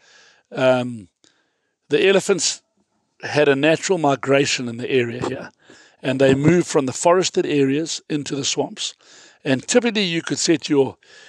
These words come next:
you could look at your calendar. On the first of September, they, there would be a movement into the swamps. And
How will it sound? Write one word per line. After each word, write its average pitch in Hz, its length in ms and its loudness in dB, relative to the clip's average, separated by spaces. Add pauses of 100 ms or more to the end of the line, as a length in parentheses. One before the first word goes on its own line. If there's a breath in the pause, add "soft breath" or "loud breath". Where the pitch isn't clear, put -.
(140 loud breath)
you 156 120 -8
could 175 120 0
look 180 120 2
at 180 40 2
your 147 120 0
calendar. 127 400 0
On - 40 -10
the 123 60 -8
first 180 340 2
of 170 120 0
September, 139 640 0 (100)
they, 123 220 2
there 127 340 0
would 127 160 0
be 127 140 2
a 120 60 0
movement 143 420 -2
into 131 220 -6
the 120 80 -10
swamps. - 440 -8 (760 soft breath)
And 147 360 2